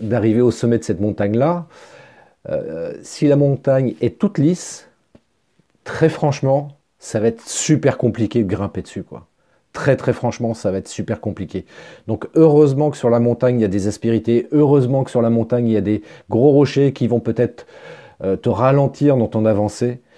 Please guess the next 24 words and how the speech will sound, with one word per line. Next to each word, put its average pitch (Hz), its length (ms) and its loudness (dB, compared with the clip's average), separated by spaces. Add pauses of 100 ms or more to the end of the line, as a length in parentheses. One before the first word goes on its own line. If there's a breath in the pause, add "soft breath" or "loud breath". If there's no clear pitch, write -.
(300 soft breath)
Parce - 160 -2
que 135 80 2
c'est 127 160 0
ça 151 300 0
qui - 100 -6
va 110 120 2
te - 40 -6
permettre 117 320 0
de 101 80 -2
progresser. 98 640 -4 (420)
Voilà. 90 220 -4
Et 101 80 -2
dans 95 100 0
la 117 140 4
vie, 127 100 2
c'est 127 180 0
pareil. 113 540 2 (540 soft breath)
Donc, 107 140 -8
si 123 180 -4
t'as 123 100 2
envie 127 240 0
de 120 60 -6
progr-, 117 400 -2
d'avancer, 113 720 -2